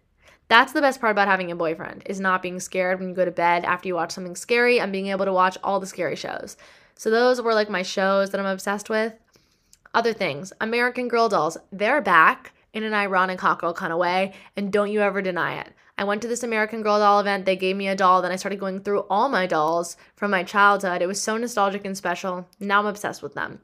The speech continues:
At Harry Hill. If you don't follow him on Instagram, by the way, at Very Harry Hill, you're doing something wrong. Pause this, go follow him, then you can come back.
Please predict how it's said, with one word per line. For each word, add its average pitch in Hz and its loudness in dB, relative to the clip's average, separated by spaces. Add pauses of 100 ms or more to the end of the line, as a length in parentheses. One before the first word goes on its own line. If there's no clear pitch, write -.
(340)
At 208 6
Harry 190 -2
Hill. 180 -6 (480)
If 226 -6
you 277 -2
don't 415 0
follow 226 8
him 202 0
on 185 4
Instagram, 233 -2
by 247 6
the 262 2
way, 262 4
at 196 6
Very 202 4
Harry 196 2
Hill, 196 2
you're 202 -4
doing 202 -2
something 196 -8
wrong. 202 4 (340)
Pause 240 6
this, 254 2
go 208 0
follow 196 6
him, 208 -2
then 190 -2
you 185 -8
can 190 -8
come 185 -8
back. - 0